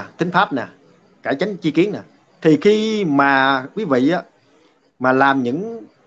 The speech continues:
cái phước thuộc trong nhóm trí tuệ này, giống như trong trường hợp này nói là hỏi là ấn tống kinh sách, tranh nhân quả, hành động thiện ích đó đó, thì có mang lại sự thông minh sáng suốt ở đời này thì sao không? Cái này là không phải đơn, không phải đơn thuần là thông minh sáng suốt đời sau thôi,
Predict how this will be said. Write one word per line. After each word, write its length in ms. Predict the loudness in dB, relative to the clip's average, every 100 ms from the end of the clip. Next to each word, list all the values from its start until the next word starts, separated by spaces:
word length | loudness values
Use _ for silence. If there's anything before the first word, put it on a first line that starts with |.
| _ -6
cái 100 | -2
phước 200 | 0 -2
thuộc 160 | -2 -2
trong 160 | 0 0
nhóm 120 | -2
trí 100 | 0
tuệ 200 | 2 2
này, 140 | 0 -6 -8
giống 120 | -4
như 80 | -2
trong 180 | -2 -2
trường 100 | -2
hợp 160 | -2
này 120 | -2 -2
nói 140 | 0
là 360 | 2 0 -2 -6
hỏi 180 | -4 -2
là 160 | -2 -4 -20 _
ấn 260 | -2 -2 0
tống 220 | 0 -2
kinh 340 | -4 -4 -4 -2
sách, 280 | 0 0 -2 _ -6
tranh 160 | -4 -2
nhân 260 | -2 -2
quả, 180 | 0 0
hành 200 | -2 -4
động 200 | -6 -8
thiện 160 | -8 -6
ích 120 | -4
đó 100 | -2
đó, 100 | -4 -4 _ _ _ _ _ _ _ _
thì 120 | -2
có 100 | 0
mang 180 | 2 2
lại 100 | 0
sự 120 | -2
thông 160 | -2 0
minh 140 | 0
sáng 140 | 0 0
suốt 200 | 0 0
ở 80 | -4
đời 140 | -4
này 160 | -6 -6
thì 60 |
sao 280 | -2 0 0
không? 80 | -6 _ _ _ _ _ _ _ _ _
Cái 80 | 0
này 100 | 2
là 80 | 2
không 140 | 0
phải 160 | 2 2
đơn, 180 | 2 2
không 140 | -2 0
phải 140 | 2
đơn 180 | 2 0
thuần 220 | -2 0
là 140 | 0
thông 240 | 0 0 -2
minh 140 | -2
sáng 140 | -2 0
suốt 180 | 0
đời 160 | 0 -2
sau 220 | 0 0
thôi, 200 | 0 -6